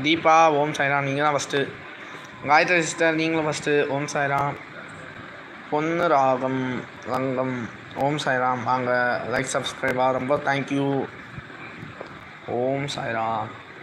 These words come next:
இன்னும் ரெண்டு பேர் இருக்கீங்க, ரெண்டு பேர்ல யாராவது இந்த கதை எப்படி இருந்துச்சுன்னு சொல்லுங்க. தீபா, காயத்ரி சிஸ்டர், ஆர்கே, இன்னும் வேற யாராவது இருந்தீங்கன்னா சொல்லலாம் இந்த கதை எப்படி இருந்ததுன்னு. எப்படி இருந்ததுன்னு சொல்லுங்க.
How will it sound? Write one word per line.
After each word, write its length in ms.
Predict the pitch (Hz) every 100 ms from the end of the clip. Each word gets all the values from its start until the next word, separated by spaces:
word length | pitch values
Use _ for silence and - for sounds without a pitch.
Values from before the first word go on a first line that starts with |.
| -
இன்னும் 180 | - 156
ரெண்டு 240 | 160 170 190
பேர் 140 | 185
இருக்கீங்க, 520 | 170 165 160 160 156
ரெண்டு 220 | 151 151
பேர்ல 260 | 151 165 165
யாராவது 520 | 156 151 151 160 165 - - - - - -
இந்த 140 | 156
கதை 280 | 165 180 220
எப்படி 280 | 208 208 220
இருந்துச்சுன்னு 360 | 196 175 180
சொல்லுங்க. 540 | 175 170 165 160 160 160 139
தீபா, 480 | 156 151 160 156 156
காயத்ரி 420 | 139 151 147 151
சிஸ்டர், 500 | 147 - 151 147 147
ஆர்கே, 640 | 135 143 143 151 147 147 - - - - - - - - - - -
இன்னும் 180 | 202 202
வேற 180 | 175
யாராவது 360 | 160 170 208 185
இருந்தீங்கன்னா 300 | 165 160 208
சொல்லலாம் 420 | - 147 127 123 -
இந்த 140 | 143
கதை 240 | 131 151 160
எப்படி 280 | 139 147 139
இருந்ததுன்னு. 440 | 123 120 117 117 - - - - - - - - - - - - - - - - - -
எப்படி 320 | 127 - 190
இருந்ததுன்னு 420 | 170 151 156 226
சொல்லுங்க. 520 | 226 - 120 117 117